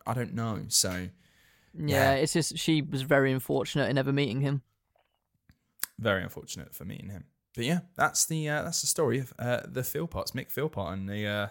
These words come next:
Speaker 1: the tragic death of his six children.
Speaker 2: That's a wild story.
Speaker 1: I know. I, I think it's quite poetic in a way that he still,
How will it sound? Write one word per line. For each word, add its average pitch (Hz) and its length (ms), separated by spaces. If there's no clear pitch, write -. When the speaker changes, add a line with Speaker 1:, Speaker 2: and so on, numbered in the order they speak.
Speaker 1:
the - 80
tragic - 480
death 117 260
of 110 100
his 117 160
six - 340
children. 104 460
Speaker 2:
That's - 100
a 143 40
wild 139 460
story. 120 440
Speaker 1:
I 151 100
know. 185 300
I, 170 240
I 185 120
think 185 260
it's - 140
quite - 260
poetic 147 460
in 104 80
a 101 60
way 110 180
that 92 160
he 131 120
still, 113 460